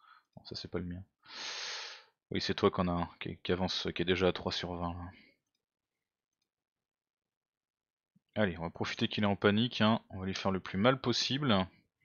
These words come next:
Parce que mine de rien, avec leurs quarante et un pour cent de dégâts, euh, Déconne pas les trucs, hein. Alors là on pourrait sauter ici pour aller l'affronter tout seul. Je suis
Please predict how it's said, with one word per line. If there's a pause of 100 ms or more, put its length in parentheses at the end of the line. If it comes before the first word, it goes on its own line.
(2000)
Parce
que
mine
de
rien,
avec
leurs
quarante
et
un
pour
cent
de
dégâts,
euh, (1500)
Déconne
pas
les
trucs,
hein. (1800)
Alors
là
on
pourrait
sauter
ici
pour
aller
l'affronter
tout
seul. (160)
Je
suis